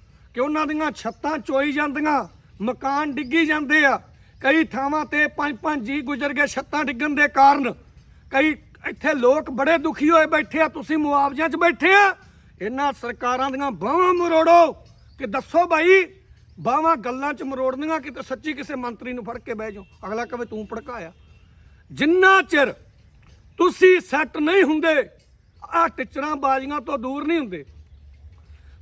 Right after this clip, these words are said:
ਸਾਡੇ ਪੰਜਾਬ ਦੇ ਲੋਕਾਂ ਨੇ, ਸਾਡੇ ਦੇਸ਼ ਦੇ ਲੋਕਾਂ ਨੇ ਹਮੇਸ਼ਾ ਮਨੋਰੰਜਨ 'ਚ ਆਇਆ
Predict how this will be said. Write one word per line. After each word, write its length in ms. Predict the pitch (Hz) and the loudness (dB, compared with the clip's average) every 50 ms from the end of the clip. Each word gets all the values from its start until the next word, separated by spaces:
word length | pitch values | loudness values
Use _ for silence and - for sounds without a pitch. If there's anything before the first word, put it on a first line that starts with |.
| - - | -6 -2
ਸਾਡੇ 300 | 214 247 254 247 311 311 | -2 0 2 2 2 2
ਪੰਜਾਬ 580 | 302 - 269 262 254 247 254 262 269 277 269 233 | 0 0 -4 -4 0 2 4 6 6 4 4 2
ਦੇ 120 | 302 302 | 0 -2
ਲੋਕਾਂ 480 | 277 240 247 262 262 - - 285 294 294 | 0 2 2 2 0 0 -4 -4 -4 -2
ਨੇ, 140 | 294 294 | -2 -4
ਸਾਡੇ 360 | 262 - - 254 262 233 277 269 | -4 -4 -4 -4 -2 -2 -2 -4
ਦੇਸ਼ 360 | 185 170 226 247 262 - 240 | -2 -2 0 0 0 0 -4
ਦੇ 180 | 220 285 285 | -6 -4 -2
ਲੋਕਾਂ 340 | 277 254 254 254 247 262 277 | 0 0 0 -2 -2 -4 -6
ਨੇ 80 | 294 285 | -4 -4
ਹਮੇਸ਼ਾ 440 | 233 269 269 277 226 - - 330 339 | -4 -4 -6 -6 -6 -2 -2 0 0
ਮਨੋਰੰਜਨ 560 | 359 320 311 311 302 302 285 240 311 311 302 | 2 0 0 0 0 -2 -2 -2 -2 -4 -2
'ਚ 80 | - | 0
ਆਇਆ 360 | 427 359 302 311 311 277 233 | 2 4 6 6 6 6 4